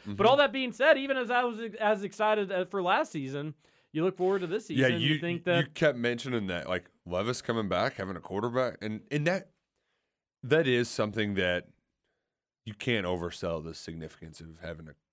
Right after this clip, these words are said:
Speaker 2: quarterback. Just, uh, knowing that you've got that position taken care of, it's, it's just, it's great relief.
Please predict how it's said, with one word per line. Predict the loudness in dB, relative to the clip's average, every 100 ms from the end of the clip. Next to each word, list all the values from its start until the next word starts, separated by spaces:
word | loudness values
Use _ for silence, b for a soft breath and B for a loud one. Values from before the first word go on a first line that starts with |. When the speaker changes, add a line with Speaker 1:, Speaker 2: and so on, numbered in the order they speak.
| _
Speaker 2:
quarterback. | -14 -14 -16 -20 -20 _ _ _ _ _
Just, | -10 -10 -12
uh, | -10 -10 -10
knowing | -2 4 4 4 2 2
that | 0
you've | -2 2
got | 2 2
that | -4
position | -2 -4 -2 -4
taken | -4 -6 -6
care | -6 -4 -2
of, | -4 -4 -8 _ _ _ _ _ _
it's, | -8 -6
it's | -6 -4
just, | -4 -4 -10 _ -14
it's |
great | 2 4 6
relief. | 2 0 -6